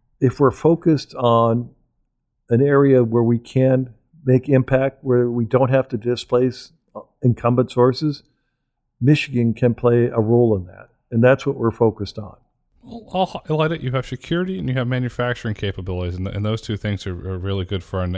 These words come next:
Speaker 2: our national defense and for all the work that the men and women at the Department of Defense do. Are there low Earth satellites currently being launched in Michigan? Are there plans for that? It,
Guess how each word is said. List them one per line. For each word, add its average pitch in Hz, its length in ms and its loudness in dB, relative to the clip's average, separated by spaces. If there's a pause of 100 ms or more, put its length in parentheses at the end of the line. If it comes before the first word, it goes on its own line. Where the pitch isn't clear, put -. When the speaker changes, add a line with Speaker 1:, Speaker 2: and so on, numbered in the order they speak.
Speaker 2:
our 92 140 -6
national 90 400 -6
defense 92 440 -10
and 87 140 -8
for 87 280 -12
all 92 120 -6
the 95 60 -6
work 90 220 -6
that 90 160 -12
the 82 120 -12
men 92 220 -6
and 87 80 -6
women 90 220 -4
at - 60 -20
the 85 160 -8
Department 90 480 -8
of 85 80 -12
Defense 101 280 -6
do. 82 200 -10 (920)
Are 147 100 0
there 165 120 2
low 165 420 0
Earth 156 200 -2
satellites 139 540 -6
currently 135 500 -6 (240)
being 110 440 -6
launched 117 420 -6
in 117 120 -6
Michigan? 110 520 -6
Are 92 160 -8
there 87 220 -10 (340)
plans 117 500 -4
for 123 140 -10
that? 120 280 -2
It, 90 180 -8